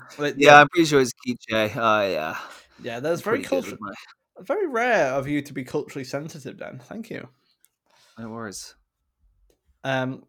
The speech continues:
Speaker 1: so, well, that's the end of, uh, that wonderful, um, civilization creation story. I, I very much enjoyed that.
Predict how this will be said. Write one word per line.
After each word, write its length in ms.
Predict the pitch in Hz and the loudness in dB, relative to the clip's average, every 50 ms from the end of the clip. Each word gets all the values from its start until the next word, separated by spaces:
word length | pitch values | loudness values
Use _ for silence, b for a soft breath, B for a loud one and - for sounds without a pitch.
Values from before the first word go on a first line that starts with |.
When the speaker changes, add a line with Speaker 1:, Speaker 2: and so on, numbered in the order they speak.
| _ - - _ - 139 | _ -20 -20 _ -20 -16
Speaker 1:
so, 440 | - - - 277 330 262 156 131 | -8 0 2 4 4 4 4 2
well, 180 | 113 127 185 220 | 2 2 2 2
that's 240 | 240 262 240 - - | 2 0 -2 -4 -6
the 100 | 220 202 | -4 -4
end 180 | 196 196 190 180 | -2 -2 -2 -2
of, 160 | 170 147 151 | -4 -2 0
uh, 260 | 151 151 151 151 143 147 B B B B | 2 4 4 4 2 0 B B B B
that 200 | 151 131 - 131 | -8 -8 -8 -8
wonderful, 720 | 127 127 147 151 151 143 147 - - - 135 135 131 127 120 | -8 -6 -4 -4 -4 -4 -8 -8 -6 -4 -2 -2 0 2 2
um, 420 | 127 127 127 123 123 127 127 - _ _ - | 4 4 4 2 2 -2 -8 -10 _ _ -16
civilization 800 | - - 156 131 135 127 127 127 127 127 143 131 131 131 - 139 | -12 -8 -6 -4 -2 -2 -2 -2 -4 -4 -4 -4 -4 -4 -6 -8
creation 400 | 123 - 135 131 127 127 - 139 | -8 -4 -4 -4 -4 -4 -6 -10
story. 360 | 127 - - 139 147 196 233 285 | -12 -10 -8 -6 -4 0 2 2
I, 160 | 302 - - 202 | 2 2 2 0
I 40 | |
very 180 | 175 185 170 175 | 2 4 2 2
much 160 | 202 220 - | 0 -2 -8
enjoyed 320 | 269 262 330 359 403 269 165 | -8 -8 -6 -6 -6 -2 -2
that. 240 | 147 185 196 - | -2 -2 -2 -4